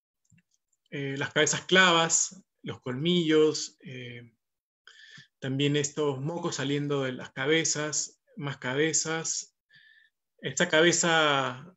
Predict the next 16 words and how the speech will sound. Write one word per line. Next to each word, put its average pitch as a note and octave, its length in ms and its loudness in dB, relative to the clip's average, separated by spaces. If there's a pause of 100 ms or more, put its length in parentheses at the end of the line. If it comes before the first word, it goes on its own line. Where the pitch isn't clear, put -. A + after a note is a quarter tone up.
es - 180 -16
una D#3+ 140 -4
cabeza D#3 240 0
miniatura F3 560 2
con D3+ 120 0
los C#3 200 -2
ojos, F3+ 640 -2 (160)
de C#3+ 140 -2
los C#3+ 180 -2
ojos F#3+ 220 0
salen F#3 260 4
cactus, F#3+ 800 0
y D#3+ 160 -2
esto D#3+ 160 -2
es F3+ 80 2
muy, F#3 580 2